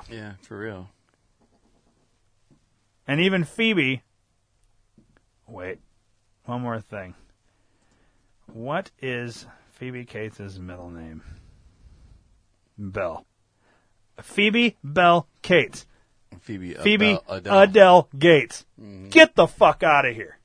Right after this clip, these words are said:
Speaker 2: Bell Adele? Come
Speaker 1: Pretty
Speaker 2: on.
Speaker 1: goddamn close.
Speaker 2: Come on.
Speaker 1: They're just really close friends.
Speaker 2: They're not even friends. How in the
Speaker 1: <laughs>
Speaker 2: fuck do you have such a close fucking name? Phoebe Adele Gates. Phoebe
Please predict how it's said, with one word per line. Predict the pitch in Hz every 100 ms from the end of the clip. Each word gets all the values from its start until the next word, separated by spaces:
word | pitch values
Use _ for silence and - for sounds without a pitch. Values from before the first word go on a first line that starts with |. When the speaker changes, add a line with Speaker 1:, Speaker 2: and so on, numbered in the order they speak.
| _ _ _ _ _ _ _ _ _ _ _ _ _
Speaker 2:
Bell | 131 180 175 185 - _ _ -
Adele? | 160 160 170 180 202 _ _ _ -
Come | - 202 131 135
Speaker 1:
Pretty | 107 117
Speaker 2:
on. | 143 135 131
Speaker 1:
goddamn | 123 120 117 110 110 107
close. | 101 120 110 101 98 - - -
Speaker 2:
Come | - 214 196
on. | 170 139 113 85 - _ _
Speaker 1:
They're | - 143
just | 127 -
really | 123 113
close | - 107
friends. | - - 95 95 95 107 - - _
Speaker 2:
They're | 240
not | 254 269
even | 277 277 254
friends. | - 320 320 185 - _ _ _ - -
How | - 311
in | 339
the | 339
Speaker 1:
<laughs> |
Speaker 2:
fuck | 262 302 262
do | 269
you |
have | 262 240
such | 294 277
a |
close | 233 - 262 254
fucking | - 262 - 254
name? | 196 - _
Phoebe | _ 277 285 285
Adele | 226 226 247 233
Gates. | 226 208 123 - _ _
Phoebe | - 247 262 262